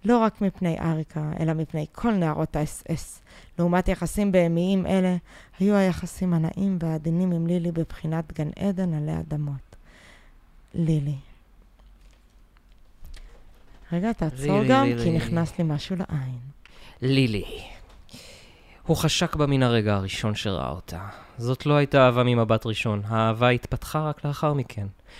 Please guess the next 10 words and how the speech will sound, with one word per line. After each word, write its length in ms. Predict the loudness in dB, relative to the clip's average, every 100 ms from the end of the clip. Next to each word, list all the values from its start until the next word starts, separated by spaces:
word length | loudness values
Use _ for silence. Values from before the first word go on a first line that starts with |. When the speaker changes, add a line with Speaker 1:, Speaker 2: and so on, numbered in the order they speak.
| -20 -2
Speaker 2:
בתחילה 400 | -2 0 2 4
הייתה 220 | 4 4
זאת 140 | 2 0
תשוקה 300 | -4 -2 0
גופנית 580 | 0 -2 2 2 2 0
לוהטת, 360 | 0 0 -2 -6
תגובה 480 | -4 -2 2 4 6
על 80 |
הסלידה 520 | 4 -2 -4 0 2 2
הנפשית 540 | 0 -4 -6 -6 -8